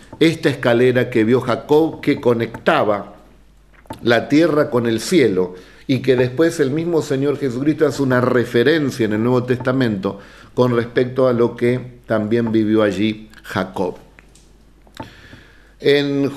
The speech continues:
San Juan catorce seis dice, "Yo soy el camino, la verdad y la vida. Nadie va al Padre si no es por mí". O sea que todos los demás caminos van a ir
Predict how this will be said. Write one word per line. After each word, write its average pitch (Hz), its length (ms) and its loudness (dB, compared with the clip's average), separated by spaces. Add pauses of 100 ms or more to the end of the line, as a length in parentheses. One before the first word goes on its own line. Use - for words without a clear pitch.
(160)
San 147 300 0
Juan 185 280 0
catorce 156 520 2
seis 156 240 2
dice, 151 300 2
"Yo 170 240 2
soy 170 300 2
el 151 120 0
camino, 139 720 0 (1400)
la 123 220 4
verdad 120 320 4
y 147 80 2
la 143 140 4
vida. 107 520 0 (500)
Nadie 160 380 4
va 156 120 4
al 147 140 0
Padre 151 400 2
si 127 200 -2
no 127 180 2
es 123 220 -2 (100)
por 107 180 0
mí". 95 300 -8 (540)
O 110 80 -2
sea 110 240 -2
que 110 80 2
todos 202 340 2
los 180 140 2
demás 170 300 0
caminos 185 640 0 (420)
van 160 260 2
a 151 160 4
ir 165 300 0